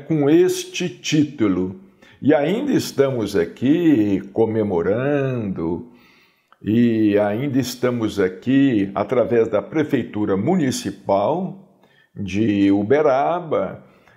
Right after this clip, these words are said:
estamos aqui na comemoração, eh, desse título com que a cidade foi agraciada. E para nós, com muita honra, com muita alegria, pela presença de Chico Xavier,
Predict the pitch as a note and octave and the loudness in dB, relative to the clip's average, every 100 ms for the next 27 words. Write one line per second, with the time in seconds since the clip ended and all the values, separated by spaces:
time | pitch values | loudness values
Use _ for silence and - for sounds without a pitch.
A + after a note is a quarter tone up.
0 | _ G#2+ - - C#3+ C3+ G2 G#2+ - G#2+ | _ -10 -4 -2 0 -2 0 -2 0 -2
1 | A#2+ C#3+ D#3+ C#3 A2 G#2+ G2+ F#2+ - D3 | 2 4 4 2 -2 -4 -2 -4 -2 -2
2 | E3 D#3 A#2 G#2+ F2+ F2 - - C3+ C#3+ | 0 0 0 0 -2 -6 -10 -4 -2 0
3 | D3 C#3+ C3+ - - - _ - G#2+ G2 | -4 -6 -10 -18 -20 -20 _ -6 0 0
4 | F#2+ G2+ C3+ - - - C#3 D3 C#3+ D#3+ | 0 0 -2 -2 -6 0 0 0 -2 -2
5 | E3 D#3 D3+ C#3+ E3+ C#3 G#2+ A2+ A#2+ - | -2 0 0 0 -2 0 0 0 -4 -10
6 | - A#2 A#2+ C#3 D3 B2 C#3 C#3 - D#3+ | -2 2 4 2 0 -2 -2 -2 -6 0
7 | A2+ G2 G2+ F#2 F2+ F#2 - _ _ _ | 2 2 -2 -2 -2 -4 -14 _ _ _
8 | _ _ _ _ _ C3 C3 D3 C#3+ C3 | _ _ _ _ _ 0 2 0 0 -2
9 | B2 D3 E3 - - A#2 C3+ A3+ F#3 E3+ | 0 0 -2 -6 -4 -2 -2 -4 0 0
10 | B2 B2 C3+ D#3+ - - _ _ _ C3 | 0 -2 -6 -8 -10 -20 _ _ _ -2
11 | B2 A#2+ D3+ G3 F#3+ A#2+ A2+ G#2 G#2+ C3+ | 0 0 0 0 2 2 2 0 2 2
12 | D#3+ F3 F3 - _ - D3 D3+ - C3 | 2 0 -8 -20 _ 0 2 2 0 -2
13 | G#2 A2 A2+ B2+ G2 G2 - F#2 - F#2+ | -2 -4 -4 -4 -6 -6 -6 -8 -8 -8
14 | D#2+ F#2 F#2+ G2 B2 D3+ E3+ | -8 -2 0 0 0 -4 -6